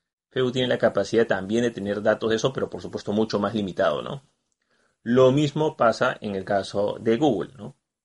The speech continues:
La persona que quizás, eh, navega por otros sitios y comienza a hacer búsquedas,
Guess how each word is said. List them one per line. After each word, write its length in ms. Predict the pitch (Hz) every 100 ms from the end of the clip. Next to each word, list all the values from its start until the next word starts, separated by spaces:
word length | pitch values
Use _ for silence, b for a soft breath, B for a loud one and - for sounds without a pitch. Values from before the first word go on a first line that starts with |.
| _ _
La 140 | - -
persona 420 | 104 - 117 120
que 100 | 117
quizás, 540 | 113 104 117 120 117 -
eh, 540 | 98 92 92 90 87 - _ _ _ _ _ -
navega 380 | 104 107 113
por 100 | 113
otros 220 | 113 117 -
sitios 600 | 131 123 123 123 - -
y 180 | - 101
comienza 300 | 101 104 117
a 20 |
hacer 160 | 107 113
búsquedas, 640 | 131 123 - 127 127 -